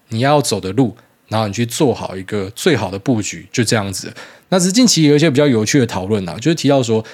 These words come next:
假设我们现在把钱都放到美国去，然后最后面真的打起来，然后并且被统一的话，虽然我自己觉得几率极低，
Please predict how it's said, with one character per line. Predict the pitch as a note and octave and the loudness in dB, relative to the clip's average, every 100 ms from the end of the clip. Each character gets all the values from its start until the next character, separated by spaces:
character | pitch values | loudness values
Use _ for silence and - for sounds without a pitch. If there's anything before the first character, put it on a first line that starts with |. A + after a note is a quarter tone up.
| - - | -18 -2
假 | D3+ | 0
设 | D#3 B3 | 4 4
我 | |
们 | D3 C#3 | 4 4
现 | |
在 | E3+ | 2
把 | E3 G#2+ | 2 0
钱 | - A2+ | 0 2
都 | A#2+ | 2
放 | B2+ C3 | 2 2
到 | A#2+ A2 | 2 2
美 | G2+ F#2 | 0 -2
国 | G2 | -4
去， | G2 - G2+ | -2 -2 -2
然 | A2+ | 0
后 | E3+ | 0
最 | G#3 | 4
后 | A3 | 4
面 | A3+ G3 | 4 4
真 | D3+ G3 | 2 2
的 | G3 | 2
打 | - F#2 C3+ | 0 -2 0
起 | - A2 | 0 -2
来， | G2+ | -2
然 | A2+ | -2
后 | |
并 | - G3 | 0 2
且 | A#2+ | 2
被 | C#3+ | 0
统 | D3 G#2 G#2 | -2 -6 -4
一 | A#2 | -2
的 | G2+ | -2
话， | G2+ F#2 | -2 0
虽 | E3+ | 0
然 | |
我 | A2+ | 0
自 | G2+ | 2
己 | A#2+ | 0
觉 | G2+ | 0
得 | G2+ | -4
几 | G#2+ E3+ F3 | -2 0 2
率 | F3 | 2
极 | A#2 - A#2+ | 0 -2 -2
低， | C3+ C#3+ C3 | -2 -2 -2